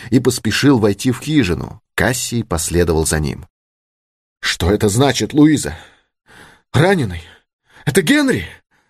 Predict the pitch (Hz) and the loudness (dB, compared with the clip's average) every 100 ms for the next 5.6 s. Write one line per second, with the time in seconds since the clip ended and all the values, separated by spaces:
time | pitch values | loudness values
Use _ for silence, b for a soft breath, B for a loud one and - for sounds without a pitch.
0 | _ _ _ _ _ _ - 71 82 110 | _ _ _ _ _ _ -10 -4 0 0
1 | - 82 101 127 110 113 95 87 104 92 | -2 -6 -4 -2 0 0 -2 -2 0 0
2 | 82 - 85 131 131 107 95 - 101 95 | -2 -2 0 0 0 -2 -2 0 0 0
3 | 107 123 87 - - _ _ 180 208 147 | 2 2 0 -8 -14 _ _ 0 2 2
4 | 220 160 - _ _ - 277 277 262 254 | 2 0 -6 _ _ 0 4 4 4 2
5 | 226 311 294 247 208 - | 0 2 2 2 -2 -6